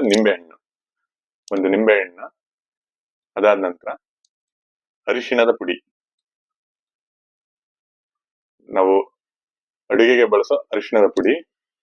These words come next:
ಹಾಗೆ ಉಪ್ಪು, ಅಡುಗೆಗೆ ಬಳಸೋ ಉಪ್ಪು. ಇದು ಮೂರರ ಜೊತೆ ನೀವು ರೆಗ್ಯುಲರ್ ಆಗಿ ಯಾವ ಪೇಸ್ಟ್ ಯೂಸ್ ಮಾಡ್ತೀರಾ, ಈಗ ನಾನು Colgate ಯೂಸ್ ಮಾಡ್ತಾ ಇದ್ದೀನಿ, ನೀವ್ ಯಾವ್ದು ಯೂಸ್ ಮಾಡ್ತೀರಾ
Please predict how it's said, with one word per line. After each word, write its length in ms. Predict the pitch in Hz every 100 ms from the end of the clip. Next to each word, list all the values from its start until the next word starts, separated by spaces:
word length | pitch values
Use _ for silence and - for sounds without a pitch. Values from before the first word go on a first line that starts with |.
| _
ಹಾಗೆ 220 | 95 104 180 214 - _ _ _ _ _ _ _ _ _ _ _ -
ಉಪ್ಪು, 220 | - 98 - _ - _ _ _ -
ಅಡುಗೆಗೆ 300 | 107 113 117 101
ಬಳಸೋ 200 | 98 147
ಉಪ್ಪು. 200 | 107 - - _ _ _ _ 101
ಇದು 120 | 120 139
ಮೂರರ 260 | 131 107 92 87
ಜೊತೆ 240 | - 95 135 - _ _ _ -
ನೀವು 120 | 120 110
ರೆಗ್ಯುಲರ್ 360 | 104 131 131 120
ಆಗಿ 120 | 110 101
ಯಾವ 120 | 117 - -
ಪೇಸ್ಟ್ 260 | 113 110 107
ಯೂಸ್ 120 | 95 95
ಮಾಡ್ತೀರಾ, 280 | 90 - -
ಈಗ 60 | 101 113
ನಾನು 120 | 107
Colgate 340 | 110 120 117 107
ಯೂಸ್ 120 | 95 92
ಮಾಡ್ತಾ 220 | 85 85 85
ಇದ್ದೀನಿ, 240 | 82 87 294 _ _ _ - 104
ನೀವ್ 160 | 139 131
ಯಾವ್ದು 200 | 120 107 107
ಯೂಸ್ 120 | 98 98
ಮಾಡ್ತೀರಾ 380 | 90 87 87